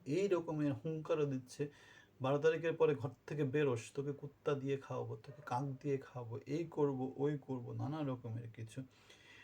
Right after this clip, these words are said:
সারা পৃথিবীতে আমরা দেখেছি যে হেলথ কার্ড, ফ্যামিলি কার্ডের কোনো দরকার হয় না, শুধুমাত্র একটা কার্ড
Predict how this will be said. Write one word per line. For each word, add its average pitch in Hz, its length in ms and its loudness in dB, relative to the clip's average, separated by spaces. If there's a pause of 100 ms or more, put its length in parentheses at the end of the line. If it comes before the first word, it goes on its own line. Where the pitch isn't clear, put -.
(320)
সারা 175 220 0
পৃথিবীতে 165 840 2
আমরা 139 260 -2
দেখেছি 131 680 -4
যে 113 220 -4
হেলথ 147 280 2
কার্ড, 151 200 0
ফ্যামিলি 135 340 0
কার্ডের 135 240 -2
কোনো 135 140 -2
দরকার 117 460 -2
হয় 117 180 -2
না, 113 100 -6
শুধুমাত্র 180 460 -4
একটা 156 280 -2
কার্ড 139 320 -2